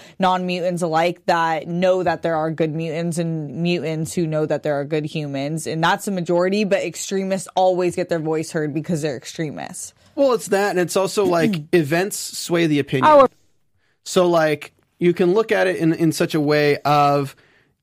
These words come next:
Speaker 2: take Jace, very middle of the road. His daughter was killed by mutants, but he was still, like, kind to Reed and Kate. He was still, like, understanding that they're a family, but he thought what he was doing was protecting people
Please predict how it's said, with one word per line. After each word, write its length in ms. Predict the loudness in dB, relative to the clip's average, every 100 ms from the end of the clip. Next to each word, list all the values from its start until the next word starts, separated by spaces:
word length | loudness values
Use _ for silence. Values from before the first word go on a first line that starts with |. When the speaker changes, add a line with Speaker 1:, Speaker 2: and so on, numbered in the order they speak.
| 0
Speaker 2:
take 260 | 2 2
Jace, 560 | 0 2 2 -2 -8 -14 _ _ _ _ _
very 320 | 0 2 4 2
middle 260 | 4 4
of 60 | 4
the 80 | 4
road. 400 | 2 2 -2 -4
His 160 | -4
daughter 300 | 2 2 2
was 160 | 0 -2
killed 560 | 0 2 2 0 -4 -10 -4
by 240 | -2 0
mutants, 540 | 2 0 0 -6 -8 -16 _ _
but 120 | 0
he 140 | 0 0
was 120 | 0
still, 400 | 0 0 2 2
like, 340 | 2 2 -2
kind 500 | -4 0 2 2 0
to 120 | 0 -2
Reed 440 | 0 0 0 0
and 160 | 0 0
Kate. 420 | 0 0 -2 _ _ _
He 160 | 2 4
was 120 | 2
still, 380 | 2 2 4 2
like, 240 | 2 0
understanding 540 | -2 -2 0 2 2
that 100 | 0
they're 140 | 0 -2
a 20 |
family, 400 | 0 0 0 0
but 160 | 0 0
he 140 | -2
thought 260 | 2 2 0
what 120 | -4
he 120 | -6
was 160 | -4 0
doing 260 | 2 2
was 120 | 0
protecting 580 | -2 -4 0 0 2 -2
people 460 | -2 -4 -2 -6